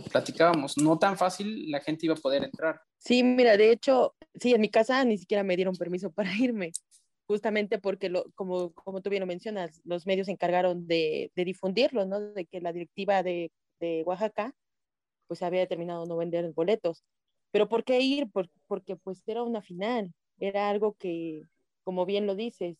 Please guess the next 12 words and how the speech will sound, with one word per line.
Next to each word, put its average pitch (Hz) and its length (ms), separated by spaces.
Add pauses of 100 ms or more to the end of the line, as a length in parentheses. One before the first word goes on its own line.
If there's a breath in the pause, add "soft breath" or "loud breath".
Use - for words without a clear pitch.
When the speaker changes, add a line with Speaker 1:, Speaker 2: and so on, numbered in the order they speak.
Speaker 2:
y 180 120
creo 180 200
que 185 140
todos 202 280
los 185 120
aficionados 190 720
lo 175 80
vivimos, 175 520 (200)
haber 214 340
sufrido 233 520
un 208 80
descenso, 190 800